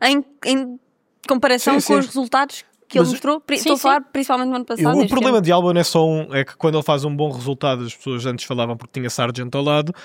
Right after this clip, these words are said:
Speaker 3: E
Speaker 2: agora
Speaker 3: agora
Speaker 2: que tem
Speaker 3: estão.
Speaker 2: Sainz, se, ok, que o ano passado ainda acabou à frente de Sainz no campeonato,
Speaker 1: Sim.
Speaker 2: mas não nos vamos esquecer como é que foi o final do campeonato e quem é que tem os melhores resultados da Williams, não é?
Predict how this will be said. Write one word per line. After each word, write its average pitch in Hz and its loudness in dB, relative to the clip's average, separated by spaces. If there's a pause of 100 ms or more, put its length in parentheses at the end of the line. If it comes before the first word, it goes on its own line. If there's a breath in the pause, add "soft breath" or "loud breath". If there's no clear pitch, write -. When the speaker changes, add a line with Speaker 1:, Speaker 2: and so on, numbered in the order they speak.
(140 loud breath)
Speaker 3:
E 143 -2
Speaker 2:
agora 123 6
Speaker 3:
agora 131 6
Speaker 2:
que - -6
tem 175 4
Speaker 3:
estão. 180 2
Speaker 2:
Sainz, 190 0 (240 soft breath)
se, - -10
ok, 180 2
que - -6
o 170 2
ano 175 0
passado 175 0
ainda 190 2
acabou 175 0
à 170 2
frente 170 -2
de - -10
Sainz 156 -2
no 151 -6
campeonato, 135 -4
Speaker 1:
Sim. 208 -4
Speaker 2:
mas 131 -4
não 143 -2
nos 135 -4
vamos 143 -4
esquecer 156 -4
como 156 -2
é 160 0
que 151 -8
foi 156 0
o - 0
final 156 0
do 160 -2
campeonato 170 0
e 180 -4
quem 202 0
é - -2
que 185 -6
tem 214 0
os 175 -2
melhores 190 2
resultados 202 -4
da 220 -2
Williams, 240 -2
não 139 -2
é? 196 -4